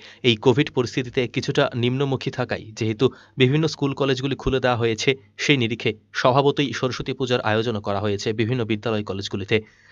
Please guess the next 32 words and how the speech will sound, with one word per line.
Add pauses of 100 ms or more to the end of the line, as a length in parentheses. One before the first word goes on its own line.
(160)
এর
সাথে
সাধারণ
জনগণের
বাড়িতে,
বিভিন্ন
শিক্ষা
প্রতিষ্ঠানেও (260)
বাগদেবীর
আরাধনায়
রত
হয়েছে (260)
বিভিন্ন
বয়সের
ছাত্রছাত্রী
থেকে
শুরু
করে (260)
শিক্ষক,
শিক্ষিকা,
অভিভাবকরাও। (400)
একদিকে
যেমন
বাগদেবীর
আরাধনার
আয়োজন,
তেমনি
অপরদিকে
প্রস্তুতি
নিয়েও
বিষাদের
সুর।